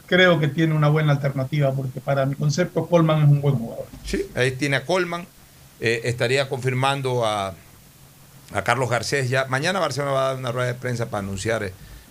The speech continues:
Speaker 2: todas sus incorporaciones. Están intensificando,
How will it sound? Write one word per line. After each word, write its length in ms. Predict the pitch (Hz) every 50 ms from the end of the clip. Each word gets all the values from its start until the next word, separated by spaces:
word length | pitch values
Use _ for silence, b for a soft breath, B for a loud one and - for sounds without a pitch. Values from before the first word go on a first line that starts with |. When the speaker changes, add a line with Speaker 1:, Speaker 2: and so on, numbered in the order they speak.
| B -
Speaker 2:
todas 220 | 117 117 117 101
sus 120 | 117 113 104
incorporaciones. 840 | 104 - 107 98 95 107 101 98 98 - 127 117 104 104 101 - - B B B B B B B B B
Están 340 | - 110 - - 143 147 160
intensificando, 1200 | 160 160 143 131 143 139 135 127 127 127 123 127 127 123 127 - 135 147 156 156 156 156 156